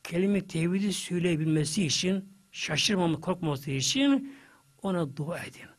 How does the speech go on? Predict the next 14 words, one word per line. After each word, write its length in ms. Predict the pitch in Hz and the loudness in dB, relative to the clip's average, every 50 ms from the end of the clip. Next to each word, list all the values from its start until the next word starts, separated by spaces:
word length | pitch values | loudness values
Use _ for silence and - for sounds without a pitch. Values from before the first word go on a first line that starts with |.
| _ _ _ _ _ _ | _ _ _ _ _ _
Allah'a 360 | - - 147 135 143 135 127 | -10 -8 -8 -6 -6 -6 -8
yalvarın. 580 | 120 127 123 113 127 - - - - - - - - _ _ _ _ _ _ _ _ _ _ _ _ _ _ _ _ _ _ _ _ _ _ _ - _ _ _ _ _ _ _ _ _ _ _ _ _ _ _ _ _ _ _ _ _ _ _ _ _ _ _ _ _ _ | -8 -8 -10 -10 -12 -14 -18 -20 -20 -20 -20 -20 -20 _ _ _ _ _ _ _ _ _ _ _ _ _ _ _ _ _ _ _ _ _ _ _ -20 _ _ _ _ _ _ _ _ _ _ _ _ _ _ _ _ _ _ _ _ _ _ _ _ _ _ _ _ _ _
"Finnevül 920 | - - - - - 226 247 247 233 226 208 196 185 175 175 180 185 185 | -18 -16 -8 -2 2 2 4 6 6 8 8 8 8 6 6 4 2 0
an 600 | 180 180 202 214 226 233 240 240 254 240 233 - - - _ _ | 0 2 2 2 4 4 4 2 2 0 -2 -4 -8 -14 _ _
yüz 560 | 180 156 156 160 175 214 226 185 - - - - - | -6 -4 -2 0 0 0 0 0 -2 -6 -10 -6 -4
elü." 640 | 170 151 151 147 143 143 139 139 135 135 131 131 131 - - - - - - - _ _ _ _ | -2 0 0 0 -2 -2 -2 -2 -4 -4 -6 -10 -12 -16 -20 -20 -20 -20 -20 -20 _ _ _ _
Çünkü 400 | - - 220 233 226 170 - 240 | -4 2 4 4 4 4 2 2
o 180 | 208 214 214 - | 2 4 4 4
şu 220 | - - 240 202 | 2 2 4 6
anda 580 | 180 180 165 160 220 233 262 277 269 262 254 - - - _ _ _ _ _ _ _ _ _ _ _ _ _ - | 6 6 6 4 4 4 4 4 2 2 0 -4 -8 -16 _ _ _ _ _ _ _ _ _ _ _ _ _ -2
artık 360 | 180 175 170 160 196 160 170 | 0 0 0 0 -2 0 0
ona 320 | 170 170 170 165 160 139 | 2 2 2 2 0 -2
soru 520 | - - - - - 175 175 185 220 226 - | -4 -6 -8 -6 -4 -2 0 2 2 0 -2
soruluyor. 540 | - - 175 160 156 151 151 143 127 - | -2 -2 0 2 2 2 2 0 -2 -6